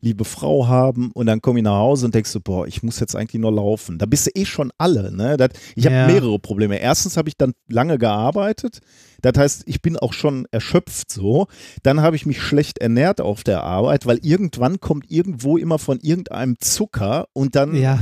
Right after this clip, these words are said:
Speaker 2: so
Speaker 1: dann kann
Speaker 2: Kuchen.
Speaker 1: ich nicht, dann kann ich nicht wieder
Speaker 2: Küchlein.
Speaker 1: stehen.
Speaker 2: Ja.
Speaker 1: Äh, und dann falle ich aber nachher in so ein tiefes Loch. Das heißt, ich komm völlig alle zu Hause an und muss mich dann motivieren. Und im Moment fällt mir das wirklich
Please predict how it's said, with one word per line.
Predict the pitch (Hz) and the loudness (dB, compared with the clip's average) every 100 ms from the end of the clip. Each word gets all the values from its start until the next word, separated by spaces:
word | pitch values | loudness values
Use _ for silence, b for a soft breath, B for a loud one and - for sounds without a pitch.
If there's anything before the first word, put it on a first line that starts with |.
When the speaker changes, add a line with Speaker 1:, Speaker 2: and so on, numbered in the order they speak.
| - | -2
Speaker 2:
so | - | 0
Speaker 1:
dann | 147 156 165 | 2 4 4
kann | 165 | 4
Speaker 2:
Kuchen. | 170 | 4
Speaker 1:
ich | 202 | 2
nicht, | 208 220 190 | 2 2 2
dann | 180 139 | 0 0
kann | 165 220 | 0 -2
ich | 185 | -4
nicht | 185 - | -8 -6
wieder | 170 151 | -2 0
Speaker 2:
Küchlein. | 143 110 190 202 | 0 0 2 4
Speaker 1:
stehen. | 135 208 - B B | 2 0 -6 B B
Speaker 2:
Ja. | 147 139 139 156 156 | -4 0 2 4 4
Speaker 1:
Äh, | 147 | 2
und | 160 | 2
dann | 156 160 | 2 0
falle | - 170 180 | 0 0 2
ich | 147 | 0
aber | 147 | 0
nachher | 139 151 185 180 | 0 0 -2 -4
in | 135 | -2
so | 143 | 0
ein | 147 | 0
tiefes | - - 160 131 - | 0 -10 -4 -2 2
Loch. | 120 185 - B B | 2 2 -2 B B
Das | 127 | 2
heißt, | 165 - | 2 0
ich | 151 | -4
komm | - 160 | 0 -2
völlig | - - 196 208 226 - | -2 -8 -4 0 0 0
alle | 170 196 214 | 0 2 0
zu | - 185 151 | 0 -2 0
Hause | 175 165 160 175 | 0 2 2 2
an | 160 | 2
und | 117 131 | 0 -2
muss | 135 | -4
mich | 143 - | -6 -2
dann | 147 | 0
motivieren. | 156 147 143 147 113 | 0 -2 -2 2 2
Und | 107 | 2
im | 117 | 2
Moment | 113 120 180 | 4 4 2
fällt | - 160 | -2 -4
mir | 135 | 0
das | 127 107 | 0 0
wirklich | 104 - - 165 - | -2 -2 -2 -8 -8